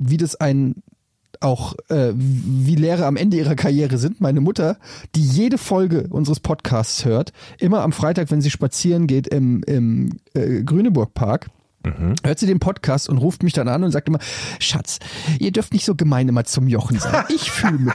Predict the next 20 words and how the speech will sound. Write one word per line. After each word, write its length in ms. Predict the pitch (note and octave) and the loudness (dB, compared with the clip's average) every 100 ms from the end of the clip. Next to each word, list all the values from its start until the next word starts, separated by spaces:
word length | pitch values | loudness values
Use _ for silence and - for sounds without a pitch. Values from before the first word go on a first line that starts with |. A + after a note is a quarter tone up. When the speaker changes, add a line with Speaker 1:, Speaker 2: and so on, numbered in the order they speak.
| - | -2
Speaker 1:
dem 80 | C#3 | 0
Speaker 2:
<laughs> 100 | B2+ | 0
Speaker 1:
Jochen. 180 | B2 B2+ | 0 0
Speaker 2:
Sehr 160 | E3 | 0
gut. 220 | A2+ G#2 - - - - F#3+ G3 | 0 -2 -4 -12 -18 -10 -6 0
Speaker 1:
Der 80 | |
Jochen 320 | F#3+ A#3+ - A#3+ | 2 2 0 -2
ist 220 | - - | -2 0
so 160 | C#4+ | 2
lieb. 160 | B3+ - | 2 2
Ich 160 | - - | -2 0
kann 160 | C4 | -2
total 400 | - - - D#4+ | -2 -4 -2 0
verstehen, 320 | - - A3 | 0 -2 0
was 100 | G3 E3+ | 0 2
er 60 | |
meint." 200 | D3 B2+ - - | 0 0 -6 -8
So, 240 | - D#3 - - - - | -2 0 -2 -12 -8 0
und 100 | E3+ | 2
dann 240 | F#3+ | 2